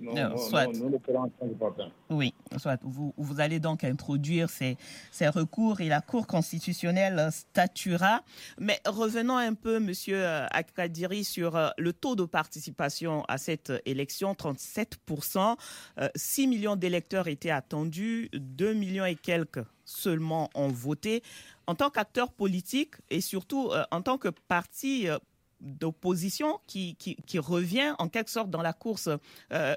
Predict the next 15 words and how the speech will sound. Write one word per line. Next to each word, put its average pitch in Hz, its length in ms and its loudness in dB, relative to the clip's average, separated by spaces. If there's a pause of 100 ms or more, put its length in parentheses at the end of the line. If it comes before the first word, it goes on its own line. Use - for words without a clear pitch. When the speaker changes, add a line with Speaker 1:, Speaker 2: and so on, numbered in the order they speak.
Speaker 2:
euh, 151 160 0 (240)
électorale, 180 600 0 (220)
quel 226 160 2
est 277 60 6
votre 254 300 0
sentiment ? 170 580 0
Est-ce - 140 -2
que 269 80 -2
c'est 254 100 2
un 233 140 4
échec 233 320 0 (200)
pour 185 200 2
vous 180 280 -2 (540)
ou 185 100 -4
pas ? 170 280 2